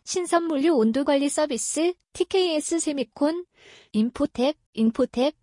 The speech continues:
솔루션, 라이너스 등을 선보인다. 특히 티케이에스 세미콘의 신선물류 온도 관리 서비스는 콜드체인, 콜드체인, 저온 유통체계, 이 필요한 의약품,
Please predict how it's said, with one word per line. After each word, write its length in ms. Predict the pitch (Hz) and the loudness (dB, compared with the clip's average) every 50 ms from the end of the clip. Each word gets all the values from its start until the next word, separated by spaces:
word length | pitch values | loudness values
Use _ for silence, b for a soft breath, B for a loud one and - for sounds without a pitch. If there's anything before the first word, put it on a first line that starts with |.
| _ _ | _ _
솔루션, 600 | - - 392 381 359 339 330 302 294 294 320 330 - - - - | -6 -2 0 2 2 2 2 0 0 0 -2 -2 -8 -14 -10 -4
라이너스 680 | 202 190 208 226 277 302 - - - 220 254 302 320 - _ _ _ | -2 -2 0 0 0 -2 -2 -2 -2 0 0 -2 -4 -8 _ _ _
등을 320 | - 277 247 269 302 320 | 2 2 2 4 2 0
선보인다. 840 | 320 - 359 349 359 370 359 349 302 240 202 190 175 175 180 175 - _ _ _ _ _ _ _ _ _ _ _ _ _ _ _ _ _ _ _ _ _ _ _ - | -2 -2 -4 0 0 0 0 2 0 -2 -2 -2 -2 -2 -4 -6 -10 _ _ _ _ _ _ _ _ _ _ _ _ _ _ _ _ _ _ _ _ _ _ _ -2
특히 360 | - 349 - - 370 359 349 | -2 -2 0 2 2 2 2
티케이에스 720 | - - 330 - - 370 370 349 320 320 311 - 349 339 | 0 -2 -6 -4 -2 0 0 2 2 0 0 -2 -2 -4
세미콘의 680 | 330 - 381 359 381 359 - - 302 240 240 285 311 | -2 0 0 0 0 0 -2 -2 -2 0 0 0 0
신선물류 680 | 320 - 381 370 - 392 370 349 320 311 269 277 349 320 | -2 -2 -4 -2 0 0 0 0 0 0 2 2 2 4
온도 320 | 240 220 226 226 269 277 | 4 4 2 2 0 0
관리 240 | 285 294 277 277 285 | 2 2 2 2 0
서비스는 720 | - - 285 277 285 277 - - 208 190 202 262 320 320 - B B B B B B B B B - | 0 0 0 0 -2 -4 -4 -2 0 0 0 0 -2 -6 -12 B B B B B B B B B -2
콜드체인, 760 | - 403 403 359 - - - 240 196 202 226 269 330 349 - _ _ _ | 2 2 2 2 0 -2 -2 0 0 0 0 -2 -4 -8 -12 _ _ _
콜드체인, 920 | - - 392 381 370 - 349 - - 277 294 330 311 302 320 320 330 320 302 - - _ | -2 2 2 2 4 2 0 0 2 2 2 2 2 0 -2 -4 -6 -8 -12 -16 -18 _
저온 380 | - 233 220 226 254 285 277 220 | -2 2 2 4 4 2 2 0
유통체계, 720 | 208 208 - 302 311 302 - 254 233 - 240 269 294 294 b b b b b b b b b b b b b b b | 0 -2 -4 -6 -6 -4 -2 -2 0 2 0 0 0 -2 b b b b b b b b b b b b b b b
이 140 | 240 247 262 | -2 -2 -2
필요한 420 | - - 339 311 285 277 285 294 | -2 0 2 2 4 2 2 2
의약품, 640 | 269 208 220 226 220 214 - - - 269 311 339 | 2 2 2 2 0 -2 -4 -6 -6 -6 -6 -6